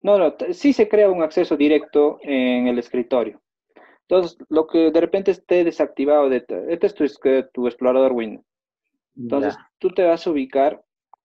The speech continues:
Speaker 1: en la parte de acá que dice vista, y luego te vas a opciones, y le das, este, acá, ¿no? Puede ser acá, o también directamente acá, panel de navegación,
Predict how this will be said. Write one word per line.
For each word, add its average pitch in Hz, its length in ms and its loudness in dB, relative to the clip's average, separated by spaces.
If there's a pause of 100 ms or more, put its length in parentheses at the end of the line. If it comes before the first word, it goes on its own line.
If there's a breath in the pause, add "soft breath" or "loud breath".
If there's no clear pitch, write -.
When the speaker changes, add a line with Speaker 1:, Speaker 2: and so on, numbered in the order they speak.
(160)
Speaker 1:
en 120 140 -10
la 117 140 -10
parte 131 360 -4
de 120 100 -4
acá 120 560 -2
que - 100 -12
dice 117 220 -10
vista, 123 540 -8 (1040)
y 123 100 -8
luego 131 240 -4
te 123 100 -8
vas 120 200 -6
a 120 40 -6
opciones, 131 680 -8 (440)
y 120 160 -10
le 113 120 -6
das, 117 300 -10 (580)
este, - 640 -10 (460)
acá, 131 280 -4
¿no? 123 280 -6 (2000)
Puede 214 200 0
ser 175 180 -2
acá, 202 500 -4
o 170 120 -6
también 160 360 -6
directamente 143 640 -4
acá, 117 420 -4
panel 139 340 -6
de 117 120 -8
navegación, 104 600 -8